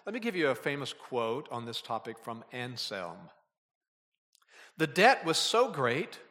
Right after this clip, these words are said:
that while man alone owed it, only God could pay it,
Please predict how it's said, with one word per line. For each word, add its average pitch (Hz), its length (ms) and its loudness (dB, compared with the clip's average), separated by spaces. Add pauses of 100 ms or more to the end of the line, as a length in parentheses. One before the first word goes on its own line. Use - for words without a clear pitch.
(320)
that 160 160 4
while 165 240 12
man 190 340 6
alone 165 500 6
owed 214 260 8
it, 170 240 4 (720)
only 220 260 10
God 214 380 12
could 226 160 8
pay 254 260 6
it, 190 240 4